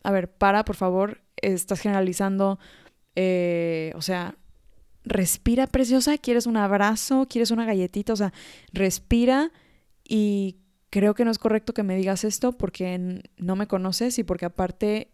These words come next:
son caminos diferentes. O sea, yo respeto que tú veas eso así, pero yo lo veo diferente y no tienes por qué decírmelo". En el, en ese momento no se me ocurrió nada mejor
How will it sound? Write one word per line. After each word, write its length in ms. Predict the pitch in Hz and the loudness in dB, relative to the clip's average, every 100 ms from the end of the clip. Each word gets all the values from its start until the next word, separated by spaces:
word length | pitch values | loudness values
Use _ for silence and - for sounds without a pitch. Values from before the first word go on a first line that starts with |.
| _ _ _ | _ _ _
son 240 | - - 185 | -6 -4 0
caminos 360 | 196 196 208 | 0 0 0
diferentes. 640 | 208 175 170 196 208 170 - | -2 -4 -6 -6 -8 -10 -12
O 60 | 170 | -4
sea, 140 | 190 | 0
yo 120 | 190 | 2
respeto 420 | 190 202 - 202 214 | 2 0 -2 -2 -2
que 100 | 185 | -2
tú 180 | 196 | -2
veas 240 | 185 196 180 | 2 2 0
eso 120 | 190 | -2
así, 240 | 190 202 | -2 -4
pero 200 | - 269 | -2 0
yo 120 | 185 190 | 2 2
lo 100 | 185 | 2
veo 80 | |
diferente 480 | 190 185 175 175 175 | 0 0 -6 -4 -4
y 80 | 220 | -4
no 120 | 185 | -4
tienes 220 | 185 185 | -6 -8
por 140 | - - | -8 -6
qué 120 | 175 | -4
decírmelo". 440 | 180 262 277 214 - - - - | -2 0 2 0 -2 -18 -20 -10
En 180 | 208 214 | 0 2
el, 180 | 220 220 | 2 0
en 120 | 220 | 0
ese 140 | 220 233 | 0 0
momento 320 | 226 190 196 | -2 -2 -4
no 100 | 190 | -4
se 80 | 185 | -6
me 60 | 185 | -6
ocurrió 240 | 175 165 | -6 -6
nada 180 | 170 170 | -4 -6
mejor 460 | 165 165 170 214 | -6 -4 -4 -6